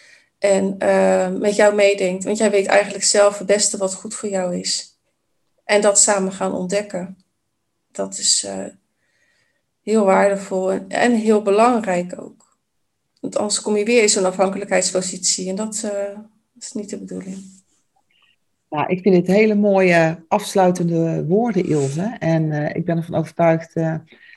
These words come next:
Speaker 2: dat je wanneer bij jou terechtkomt, in een warm bad terechtkomt. En, eh,
Speaker 1: Oh,
Speaker 2: dat je
Speaker 1: dankjewel.
Speaker 2: mensen weer
Speaker 1: Mhm.
Speaker 2: helpt.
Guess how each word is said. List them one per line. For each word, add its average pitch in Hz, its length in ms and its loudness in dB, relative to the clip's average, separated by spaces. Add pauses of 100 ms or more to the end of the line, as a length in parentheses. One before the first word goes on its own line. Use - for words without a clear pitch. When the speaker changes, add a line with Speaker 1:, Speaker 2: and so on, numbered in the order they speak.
Speaker 2:
dat - 120 -12
je - 60 -18
wanneer 160 240 2
bij 160 80 -2
jou 165 200 4
terechtkomt, 175 460 -2
in 170 80 2
een 165 80 2
warm 165 260 2
bad 165 180 2
terechtkomt. 143 760 -4
En, 143 340 -4
eh, 143 360 -6 (180)
Speaker 1:
Oh, 208 140 2
Speaker 2:
dat 180 80 0
je 185 80 -4
Speaker 1:
dankjewel. 160 260 2
Speaker 2:
mensen 170 400 0
weer 165 180 4
Speaker 1:
Mhm. 151 100 4
Speaker 2:
helpt. 160 480 6